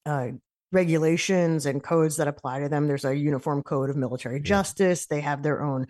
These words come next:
Speaker 1: attorneys. They have their own court system. Um, so, uh, is it a treason charge? Uh, I don't, I don't know. I'm not as much of a, um, enough of an expert on, on military justice to
Speaker 2: Mm.
Speaker 1: say,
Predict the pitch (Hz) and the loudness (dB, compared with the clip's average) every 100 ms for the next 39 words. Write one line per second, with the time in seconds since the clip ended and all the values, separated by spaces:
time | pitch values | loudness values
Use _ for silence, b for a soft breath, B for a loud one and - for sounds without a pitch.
0 | B B - - 180 180 175 180 185 190 | B B -2 2 4 4 2 2 4 4
1 | 156 - 175 - 135 143 131 - B B | 2 0 -2 -4 -8 -8 -8 -12 B B
2 | B - 156 131 120 123 - - 175 151 | B 0 0 2 -2 -4 -4 2 4 4
3 | - 160 - 175 160 135 113 - - - | -2 -8 0 0 2 0 -4 -12 -16 -6
4 | 151 175 202 226 262 262 - 269 269 285 | -2 4 4 6 4 2 -2 -2 0 0
5 | 269 277 - - 127 110 - _ _ - | -2 -6 -12 -8 -6 -6 -10 _ _ -2
6 | 185 185 - 190 180 165 151 180 170 175 | 2 2 4 2 4 4 4 6 4 4
7 | 165 165 165 156 151 151 143 139 143 156 | 0 -2 0 0 0 -2 0 -2 -2 -6
8 | 139 135 180 190 196 170 156 - 151 - | -8 -6 2 4 4 2 0 0 -2 -4
9 | - 143 - 123 131 B B - 165 151 | -2 -2 0 -2 -4 B B -2 0 2
10 | 147 135 135 156 139 127 120 120 - - | 2 2 0 -2 -2 -2 -4 -4 -8 -8
11 | - 131 120 123 156 127 90 | -6 -6 -4 -2 -2 -2 -4